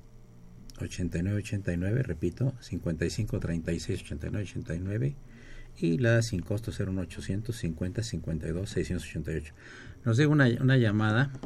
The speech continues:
eh, del señor Eduardo Cisneros, de Narvarte. Dice, "Tiene una cuenta con Total Play. El servicio es pésimo. Se ha ido a levantar dos actas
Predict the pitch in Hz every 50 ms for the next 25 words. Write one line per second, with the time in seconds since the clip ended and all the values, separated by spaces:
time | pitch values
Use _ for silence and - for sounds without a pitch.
0 | - - - - - - - - - - - 98 98 95 92 90 82 82 80 -
1 | - - - - - - - - - - - - - - - 92 92 - - 107
2 | 104 98 92 95 101 101 98 87 - - 95 85 - 110 110 117 120 113 95 82
3 | - - - - - - - - - - - - - - - - - - - -
4 | - - - - - - - - - - - - 92 90 90 92 92 92 87 98
5 | 95 95 110 - 95 - - 107 - 123 131 139 147 139 123 120 - 131 135 143
6 | 135 - 147 151 151 - - - 101 92 85 85 120 120 113 - 113 101 98 -
7 | - 113 107 98 87 78 - - - - - - - - - - - - - -
8 | - - 98 92 - - 101 101 110 127 - - 131 123 123 - 123 120 117 -
9 | 98 85 82 80 78 - - - - - - - - - - - - - - 113
10 | 135 135 131 117 104 98 95 95 - - 113 113 117 107 110 107 - - 110 113
11 | 117 - - 139 156 - -